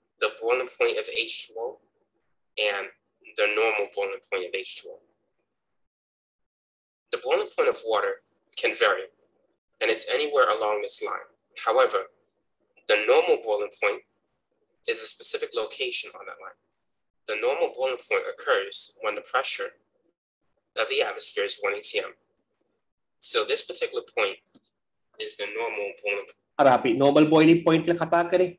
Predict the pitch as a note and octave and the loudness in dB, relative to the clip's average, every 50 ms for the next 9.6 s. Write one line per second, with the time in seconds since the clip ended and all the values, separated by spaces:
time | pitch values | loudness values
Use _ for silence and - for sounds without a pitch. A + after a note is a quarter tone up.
0 | _ - C3+ C#3 C3 - D3+ E3 G#3 G3 E3 D#3+ D#3+ D#3 D3 C3+ C#3 C3 A#2+ - | _ -10 -10 -10 -4 -4 -2 0 0 2 2 2 2 2 0 0 -2 -4 -6 -6
1 | _ A#2+ G#2+ - - - _ _ _ _ _ _ _ _ _ _ _ _ _ _ | _ -12 -12 -12 -16 -18 _ _ _ _ _ _ _ _ _ _ _ _ _ _
2 | _ _ _ _ _ _ C3 B2 A2+ - A2+ A#2 A#2+ C3 D#3 D#3 C3+ A#2 - - | _ _ _ _ _ _ -16 -14 -14 -12 -12 -8 -2 -2 0 0 0 -2 -6 -10
3 | - _ _ _ _ _ _ _ - _ _ _ _ _ _ _ _ _ _ _ | -20 _ _ _ _ _ _ _ -20 _ _ _ _ _ _ _ _ _ _ _
4 | _ _ _ _ _ _ G2 F#2 F#2+ - - _ G2 G2 F#2+ - - _ _ _ | _ _ _ _ _ _ -16 -14 -14 -18 -20 _ -18 -18 -18 -18 -20 _ _ _
5 | _ _ _ _ _ _ _ _ _ _ _ _ _ _ _ _ _ _ _ _ | _ _ _ _ _ _ _ _ _ _ _ _ _ _ _ _ _ _ _ _
6 | _ _ _ _ _ _ - A2 A2 G#2+ G2+ - - - - A#2 B2+ A#2+ B2 A2+ | _ _ _ _ _ _ -4 0 0 2 4 2 2 2 0 -2 0 2 2 2
7 | G#2 G#2+ G#2 G#2+ G#2+ G#2+ - - G#2+ G2 G2 F#2+ F#2+ _ _ _ _ _ _ _ | 2 2 0 0 0 0 -2 -4 -4 -8 -10 -12 -16 _ _ _ _ _ _ _
8 | _ _ _ _ _ _ _ _ - - - - - F#2+ G2 - - - - G2 | _ _ _ _ _ _ _ _ -4 -4 -4 -4 -4 -8 -8 -8 -10 -10 -8 -8
9 | G2 G2 - _ G2+ F#2+ - - - F#2 - - | -8 -8 -10 _ -14 -12 -10 -8 -8 -8 -8 -8